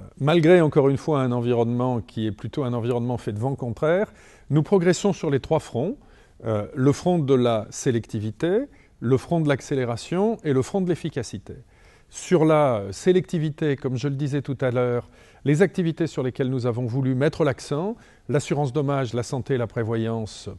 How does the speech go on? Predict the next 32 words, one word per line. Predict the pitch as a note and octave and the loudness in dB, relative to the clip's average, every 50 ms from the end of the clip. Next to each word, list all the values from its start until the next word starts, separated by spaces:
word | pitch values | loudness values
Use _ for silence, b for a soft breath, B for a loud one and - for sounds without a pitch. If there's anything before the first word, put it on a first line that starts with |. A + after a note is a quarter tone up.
| - | -10
progressent. | - - D#3 D3 B2 A2 G#2+ D3+ A#3 - - - - - B B B B B B B B | 0 2 4 4 4 4 4 2 2 0 -4 -12 -16 -18 B B B B B B B B
Dans | B2 B2+ D3 | 0 2 2
la | E3 D#3 | 2 2
partie | - E3+ - - - F3+ E3+ | 0 0 -2 -2 0 0 2
assurance | D#3+ - - - D#3+ D3 D#3+ C#3+ B2+ | 2 0 0 -2 -2 -2 -2 -2 -2
vie | C3 D#3+ D#3 D3 | -2 -2 -2 -2
épargne, | C3 - - C#3+ C#3 C3+ C3 B2+ A#2 G2+ F#2+ b b b b b b | -2 -2 0 0 0 0 -2 -2 -4 -4 -6 b b b b b b
l'évolution | C#3+ D3 C3 C3+ E3 D3+ D#3+ D3 - - - F3+ F3 E3 | 2 2 4 6 6 6 4 2 0 0 0 0 2 2
du | C#3 C3+ | 0 0
mix | C3 D3 E3+ D3+ - - E3 | 0 0 0 -2 -2 -4 -6
produit | C3+ - - D3 C#3 C3 C3 C3+ C3+ C3+ B2 B B B B B B B - | -6 -2 -2 -2 0 0 0 -2 -2 -2 -4 B B B B B B B 2
permet | E3+ D#3 C#3 D3 D#3+ D#3+ D3+ | 4 4 4 4 2 2 2
là | C#3 C3+ B2+ | 2 2 2
aussi | C3 A#2+ - - - C#3+ D3 D3 | 0 -2 -4 -6 -6 -6 -6 -6
de | C3 A#2 A#2+ | -4 -6 -8
se | - - - | -8 -6 -6
concentrer | B2+ - - F#3 E3 - - E3+ D#3 - - D#3+ D#3 | -6 -4 -2 -2 -2 0 -2 -2 -2 -2 -2 -2 -2
sur | C#3 - - B2 | -2 -4 -4 -4
les | A#2+ A#2+ | -4 -4
produits | A2+ - A#2+ A#2+ A#2+ B2 C3 C3 A#2+ - | -4 -4 -6 -6 -4 -4 -4 -4 -6 -8
qui, | - - A#2 A#2 A2 G#2 | -10 -8 -6 -6 -6 -6
euh, | G2+ G2+ G#2 | -8 -10 -6
génèrent | G#2+ A#2 B2+ C3+ C#3 C3+ B2 | -4 -2 -2 0 0 0 0
des | B2 A#2+ | -2 -2
marges | B2 B2+ B2 A#2+ - - | -2 -2 -4 -4 -6 -8
qui | - A2+ | -12 -12
sont | - - A#2 | -10 -10 -12
pour | - - A#2+ | -10 -8 -8
nous | B2+ C3 A#2+ | -6 -6 -4
des | A#2 A#2 | -4 -6
marges | A#2+ A#2 - - | -6 -8 -8 -10
satisfaisantes. | - B2 G#2 - A#2 G#2+ - - A#2+ G#2+ A#2 B2+ E3 G#3+ A#3 - | -10 -12 -10 -10 -12 -14 -10 -8 -8 -6 -4 -4 -4 -6 -8 -10